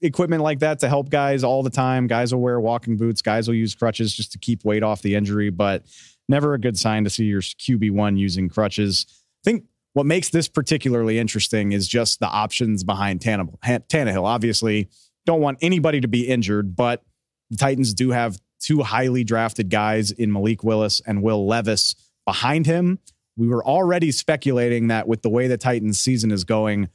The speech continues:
one or both of them is probably gonna get a shot. Willis finished the game for Tannehill, but Levis is, is the exciting young rookie. If Tannehill's out for a significant period of time, it's gonna be interesting to watch what they do there.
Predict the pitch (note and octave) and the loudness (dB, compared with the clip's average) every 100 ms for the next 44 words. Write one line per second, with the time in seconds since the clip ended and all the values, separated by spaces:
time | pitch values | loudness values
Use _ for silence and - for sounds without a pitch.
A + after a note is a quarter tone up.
0 | _ _ A2 A2 D3+ E3 D3 C3 B2 G2+ | _ _ -2 0 2 2 0 0 0 0
1 | C#3 B2 G2+ B2+ A#2 G2 - A#2 A#2+ A#2+ | 0 -2 0 0 0 -2 -2 0 0 0
2 | B2 A#2 A2 G#2 F#2 A#2 A#2 A#2 A2+ C#3 | 0 0 0 -2 0 0 0 -2 0 2
3 | E3 D3 - D3+ D#3 - C3+ B2+ C#3 C3+ | 2 0 0 0 0 -2 -2 0 0 0
4 | C#3+ D3 C#3+ C#3+ C#3+ D3 D3+ - _ _ | 0 0 0 2 2 0 -2 -8 _ _
5 | _ - A#2+ A2 G#2 G2 A2+ B2+ A2+ A#2 | _ -2 0 0 -2 0 2 2 0 0
6 | A2 - - B2 G2+ A2 G#2+ - B2 B2+ | 0 0 0 -2 0 0 0 0 0 2
7 | A#2+ A#2+ A2+ G#2+ A#2 C3 D#3+ E3 E3+ - | 2 2 2 2 0 0 0 0 -4 -14
8 | _ _ _ - C3 - D3+ D#3 D3 C3 | _ _ _ -2 0 0 0 2 2 2
9 | C#3 C#3 C3+ B2 - A2+ B2 B2 A#2 G2+ | 0 0 0 0 0 0 0 0 -2 0
10 | B2+ A#2 G2+ F2 A2 A2+ A2+ G#2 - _ | 0 0 -2 -2 -2 0 0 -2 -6 _
11 | - B2 A2 G#2+ G#2+ G#2 - G#2+ F#2+ G#2 | -4 -2 2 2 0 -2 -2 0 0 0
12 | G2+ A2 F2 G2 E2+ G2 F2+ B2 C3+ C3 | 0 -4 -2 -2 0 -2 0 0 0 -2